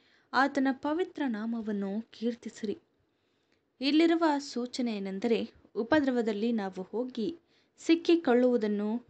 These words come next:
ಕರ್ತನು ಅವಶ್ಯವಾಗಿ ತಪ್ಪಿಸುವುದಿಲ್ಲ. ಉಪದ್ರವ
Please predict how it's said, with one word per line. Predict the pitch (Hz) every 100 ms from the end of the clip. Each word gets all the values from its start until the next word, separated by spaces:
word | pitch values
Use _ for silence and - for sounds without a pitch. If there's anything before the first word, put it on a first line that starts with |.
| -
ಕರ್ತನು | 226 233 - 240 202 208 -
ಅವಶ್ಯವಾಗಿ | 226 262 - 214 196 185 190
ತಪ್ಪಿಸುವುದಿಲ್ಲ. | 196 202 - 202 - 170 185 208 226 220 - _ _ _ _ _ -
ಉಪದ್ರವ | 226 233 226 208 196